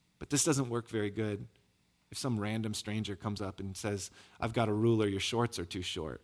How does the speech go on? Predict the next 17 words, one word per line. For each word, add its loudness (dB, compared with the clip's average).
right? -2
This 2
works 0
really 2
good -2
if -10
there's -4
people -6
who -4
you 0
know -2
who -4
love -4
you, -10
love -2
your -2
kids, -8